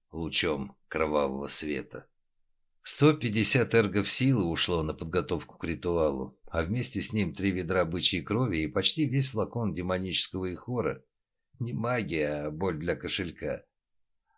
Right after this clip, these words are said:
Однако и результат этого стоил. Луч мало того, что попал именно туда, куда Малк и целил, так ещё и урон нанёс таких масштабов, что едва не поставил точку во всей схватке.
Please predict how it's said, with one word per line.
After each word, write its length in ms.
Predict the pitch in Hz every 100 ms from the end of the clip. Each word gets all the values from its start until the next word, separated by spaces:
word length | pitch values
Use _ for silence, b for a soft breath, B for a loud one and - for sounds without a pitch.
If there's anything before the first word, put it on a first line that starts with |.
| -
Однако 380 | 95 107 104 110
и 80 | 101
результат 640 | 98 - 101 98 123 117
этого 320 | 85 73 76
стоил. 500 | 76 - 78 60 - - _ - - _ _ _ _ _ _ -
Луч 300 | 131 143 -
мало 260 | 151 160
того, 280 | 139 127 123
что 320 | 110 120 107
попал 440 | 98 110 127 120 107
именно 360 | 110 98 95
туда, 340 | 95 98 113 85
куда 320 | - 92 98
Малк 320 | 98 90 -
и 60 | -
целил, 560 | - 123 135 85 - - _ -
так 160 | 73
ещё 280 | 95 - 151
и 100 | 151
урон 340 | 120 117 139 104
нанёс 360 | 90 92 -
таких 360 | 98 90 87 -
масштабов, 760 | 92 - - 107 110 80 - -
что 220 | - 90
едва 260 | 82 82 90
не 120 | 80
поставил 580 | 85 78 90 87 78 71
точку 600 | 95 90 - 82 67 - _
во 180 | 71 82
всей 240 | - 80
схватке. 600 | 73 - 78 67 - -